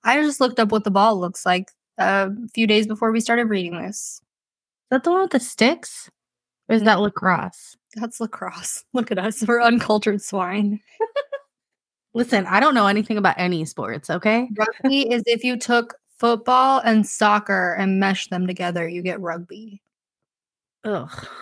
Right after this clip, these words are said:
Speaker 2: that sounds like a lot of running.
Speaker 1: Except they don't wear, like, protective gear. They wear, like,
Speaker 2: <laughs>
Speaker 1: soccer gear. And they're doing, like, football moves. It's,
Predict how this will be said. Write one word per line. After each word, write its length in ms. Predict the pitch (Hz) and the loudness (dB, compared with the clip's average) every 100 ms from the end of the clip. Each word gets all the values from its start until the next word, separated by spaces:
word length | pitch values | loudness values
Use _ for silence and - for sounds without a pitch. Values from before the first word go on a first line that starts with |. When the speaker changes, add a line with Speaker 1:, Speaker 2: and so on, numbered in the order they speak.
| - - _ | -20 -20 _
Speaker 2:
that 180 | 208 196 | -8 -6
sounds 360 | - 180 175 170 | -2 0 0 -2
like 200 | 151 156 | -6 -6
a 80 | 151 | -6
lot 380 | 151 156 - - | -4 -4 -6 -8
of 100 | 180 | -8
running. 520 | - - 95 - 190 - _ _ _ _ _ 226 | -6 -6 -8 -8 -12 -14 _ _ _ _ _ 0
Speaker 1:
Except 420 | 226 208 220 214 | 2 2 -4 0
they 80 | 220 | 2
don't 220 | 226 226 | 4 2
wear, 220 | 185 226 | 0 0
like, 180 | 226 214 | 0 0
protective 560 | 226 214 208 208 214 - | 0 -2 -4 -2 -4 0
gear. 340 | 202 196 165 | 2 2 2
They 100 | 185 | 0
wear, 180 | 190 196 | 0 2
like, 200 | 196 190 | 0 2
Speaker 2:
<laughs> 60 | 226 | 0
Speaker 1:
soccer 680 | - 208 196 - 190 175 202 _ _ _ | 2 2 2 0 -2 -2 -6 _ _ _
gear. 500 | - 175 180 180 208 _ _ _ _ _ _ _ _ _ _ | -4 -2 0 -2 -6 _ _ _ _ _ _ _ _ _ _
And 380 | 214 196 185 220 _ _ _ _ _ | 2 4 2 -2 _ _ _ _ _
they're 120 | 208 | 2
doing, 380 | 196 220 208 202 | 4 4 4 4
like, 160 | 185 170 _ | 0 -6 _
football 600 | 233 220 214 185 180 185 | 0 2 2 2 2 0
moves. 640 | 185 208 208 165 175 - 226 | 2 4 4 0 -8 -10 -6
It's, 220 | 202 | -6